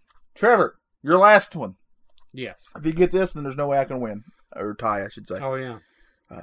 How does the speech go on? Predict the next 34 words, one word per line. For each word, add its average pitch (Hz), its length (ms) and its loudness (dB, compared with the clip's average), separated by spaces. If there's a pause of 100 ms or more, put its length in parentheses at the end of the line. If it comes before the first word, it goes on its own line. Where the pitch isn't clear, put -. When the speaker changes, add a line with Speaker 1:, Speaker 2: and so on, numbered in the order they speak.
(100)
Speaker 1:
the 151 140 2
movie, 262 480 6 (260)
Super 170 340 -4
Mario 156 380 2
Brothers. 117 540 -2 (1300)
That 123 140 0
amazing 131 540 0
movie. 123 340 -4 (500)
Speaker 2:
It 139 60 -12
was 120 240 -10
amazing, 113 420 -14
Speaker 1:
It 107 40 -14
Speaker 2:
yeah. 135 80 -6
Speaker 1:
had 220 180 2
a 208 60 2
budget 180 420 4
of 151 100 -4
forty-two 233 460 -6
million 190 320 -6
dollars. - 500 -4 (540)
Speaker 2:
Well 143 160 -4
Speaker 1:
That's 165 160 2
Speaker 2:
spent. 120 200 -12 (400)
Speaker 1:
well 160 200 2
spent, - 320 -10
well 107 200 -8
spent. - 260 -14 (1200)
How 247 380 4
much 247 720 4 (320)
did 196 400 4
the 165 120 -2
movie 190 400 -2
actually 180 460 -2
make 156 580 -12